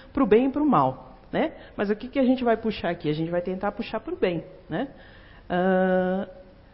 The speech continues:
muito do que eu vou falar aqui, muitas pessoas já sabem. Muitos de vocês já sabem, já têm conhecimento. E vão até falar assim: "Tá, mas eu já sei, eu já sei tudo que você vai me falar aí." Só que o problema é a nossa dificuldade em colocar tudo que a gente sabe na prática.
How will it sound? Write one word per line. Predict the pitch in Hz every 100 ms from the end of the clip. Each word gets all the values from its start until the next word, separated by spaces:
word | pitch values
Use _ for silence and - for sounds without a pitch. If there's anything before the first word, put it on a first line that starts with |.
| - - - - - -
muito | 349 -
do | 294
que | 311
eu | 247
vou | 262
falar | - 214 175
aqui, | 143 - 190 262 - - - -
muitas | 220 254
pessoas | - 220 214 208
já | 254
sabem. | - 160 139 127
Muitos | 135 277 339
de |
vocês | 285 294 - 277
já | 285
sabem, | - 277 269
já | 247
têm | 247 254
conhecimento. | 254 247 247 247 170 135 - - - - - -
E | 196
vão | 214 262
até | 247 294
falar | - 262 247
assim: | 247 254
"Tá, | 254 254
mas | 202
eu | 190
já | 208 262
sei, | - 285 214
eu | 202
já | 196
sei | 240 269
tudo | 480
que | -
você | 440
vai | 403 381
me |
falar | - 339 311
aí." | 262 147 - - - - - - - - - -
Só | - 233
que |
o | 277
problema | 233 151 143 196 240 147 - - - -
é | - 175 175
a |
nossa | - 233 277
dificuldade | 247 262 254 180 156 170 196 196
em |
colocar | 196 180 180
tudo | 170 277
que | 440
a | 370
gente | 320 294
sabe | 247 - 240 247
na | 262
prática. | - 139 - -